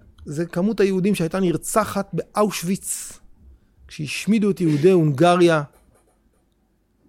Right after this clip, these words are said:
ב-, בשבוע. ארבע מאות אלף יהודי הונגריה הובלו להשמדה בתקופה הזאת, עכשיו, בחודשים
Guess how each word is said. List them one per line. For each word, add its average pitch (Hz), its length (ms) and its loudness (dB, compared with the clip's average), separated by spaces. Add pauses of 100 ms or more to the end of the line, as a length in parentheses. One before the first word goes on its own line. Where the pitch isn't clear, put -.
(1400)
ב-, 135 1120 -2
בשבוע. 123 480 -8 (1700)
ארבע 139 360 -2
מאות 143 180 -4
אלף 156 180 -4
יהודי 139 160 -4
הונגריה 147 540 0 (400)
הובלו 135 220 0
להשמדה 143 500 2
בתקופה 139 400 -4
הזאת, 135 320 -2
עכשיו, 127 300 -4 (500)
בחודשים 139 600 -4